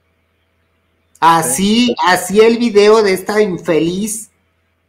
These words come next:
Speaker 1: porque no iba rápido y porque no iba a llegar a la cita donde iba la desgraciada esta, Philip.
Speaker 2: Y, y ¿sabes qué es lo peor?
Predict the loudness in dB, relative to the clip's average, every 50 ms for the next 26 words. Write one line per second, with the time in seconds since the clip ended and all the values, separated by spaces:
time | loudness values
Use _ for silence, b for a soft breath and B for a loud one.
0 | _ _ _ _ _ 0 2 4 4 4 2 2 2 2 2 0 2 2 0 0
1 | 0 0 -2 -2 -2 -2 -4 -2 -2 -2 -2 -2 -4 -6 -4 -4 -4 -2 0 0
2 | 0 0 0 0 0 0 0 0 0 0 -2 -2 -4 -8 -10 -8 -6 -4 -2 -2
3 | -2 -4 -4 -6 -6 -6 -6 -4 -4 -2 -2 -4 -4 -6 -8 -8 -8 -8 -8 -8
4 | -8 -8 -8 -8 -8 -6 -8 -8 -10 -12 -12 -12 -12 -12 -10 -8 -8 -6 -6 -8
5 | -10 -12 _ _ _ _ _ _ _ _ _ _ _ _ _ -12 -12 -12 -14 _
6 | -12 -8 -6 -4 -4 -4 -6 -8 -8 -6 -6 -6 -6 -4 -2 -2 -4 -4